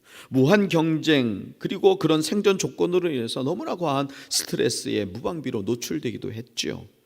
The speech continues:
심지어 가족과 이웃 간의 갈등도 만만치 않았습니다. 시선을 좀 더 확장하면 정치적으로 탄압을 받는 사람들, 경제적 파산을 겪는 사람들,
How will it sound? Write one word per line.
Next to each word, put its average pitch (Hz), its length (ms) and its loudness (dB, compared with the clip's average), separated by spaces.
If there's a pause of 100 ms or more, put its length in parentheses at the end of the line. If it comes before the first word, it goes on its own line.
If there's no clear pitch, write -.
(260)
심지어 117 380 -4
가족과 120 760 -2
이웃 190 320 -4
간의 127 240 -4
갈등도 101 800 -6 (200)
만만치 101 1000 -8 (360)
않았습니다. 90 720 -8 (1400)
시선을 175 460 6
좀 160 180 6
더 160 60 8
확장하면 143 720 2
정치적으로 165 580 2
탄압을 185 400 0
받는 175 340 0
사람들, 170 600 0 (280)
경제적 175 500 6
파산을 196 400 0
겪는 185 260 2
사람들, 175 680 0